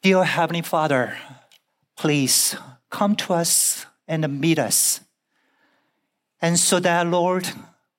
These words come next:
we can touch you, we can feel you, we can experience you. Lord, I don't know what kind of, you know, pain and suffering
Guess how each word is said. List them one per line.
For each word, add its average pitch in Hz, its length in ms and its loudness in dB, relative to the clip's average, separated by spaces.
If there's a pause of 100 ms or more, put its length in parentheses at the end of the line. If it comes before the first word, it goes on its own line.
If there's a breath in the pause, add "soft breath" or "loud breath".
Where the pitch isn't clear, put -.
we 190 100 2
can 202 200 2
touch - 440 0
you, 151 320 0 (400)
we 202 100 2
can 233 220 2
feel 349 380 4
you, 135 420 2 (580 soft breath)
we 156 100 2
can 151 260 -2
experience - 760 -2
you. - 200 -8 (1300)
Lord, 165 320 2
I 170 160 0
don't 170 200 0
know 170 600 -4
what 180 240 -4
kind 175 220 0
of, 165 80 -2
you 165 80 -2
know, 170 100 0
pain 165 460 -4
and 160 120 -2
suffering 160 880 -2